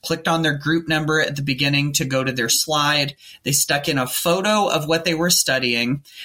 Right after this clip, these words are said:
And then the recorders took turns reading their paragraphs into a group screencast. And she even included a link so that we could see the finished product.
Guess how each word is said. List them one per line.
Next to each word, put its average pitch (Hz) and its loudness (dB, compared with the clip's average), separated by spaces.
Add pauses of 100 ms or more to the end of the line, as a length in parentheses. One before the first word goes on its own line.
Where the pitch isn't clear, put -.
And 156 2
then 156 2
the 147 2
recorders 190 0
took - -2
turns 165 2 (200)
reading 190 0
their 180 2
paragraphs 165 2
into 160 -2
a 156 -2
group 139 -2
screencast. 165 0
And 160 0
she 208 2
even 214 2
included 180 0
a 143 2
link 175 -2
so - 0
that 143 -8
we 143 -4
could 147 -4
see 175 0
the 156 -4
finished 127 -4
product. - -4